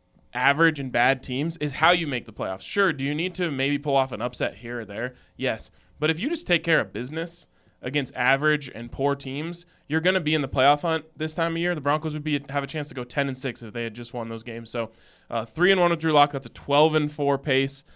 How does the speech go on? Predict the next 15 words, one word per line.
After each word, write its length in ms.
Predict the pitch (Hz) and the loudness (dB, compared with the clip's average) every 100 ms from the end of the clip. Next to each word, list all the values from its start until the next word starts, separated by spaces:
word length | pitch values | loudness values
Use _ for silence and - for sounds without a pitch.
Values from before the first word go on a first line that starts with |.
| - _ _ | -20 _ _
Probably 380 | 185 190 196 185 | 4 6 8 4
a 80 | 156 | 4
pretty 560 | - - 170 175 156 | -4 -6 -4 -4 -6
easy 220 | 160 156 139 | -6 -4 -4
schedule, 420 | 143 147 147 160 | 0 0 0 2
all 280 | 151 131 135 | 4 4 2
things 260 | 139 127 | -2 -6
considered, 480 | - 120 135 135 135 - _ | -8 -4 0 0 -2 -8 _
but 120 | - 131 | -6 0
that's 280 | 160 165 - _ | 0 -2 -8 _
okay. 540 | 151 139 - 160 131 95 _ _ - | -6 -6 -2 0 0 -6 _ _ -14
The 80 | 127 | -4
Broncos 420 | 143 165 180 170 | 0 0 0 0
have 200 | 170 156 | 2 2
ha-, 140 | 143 | 0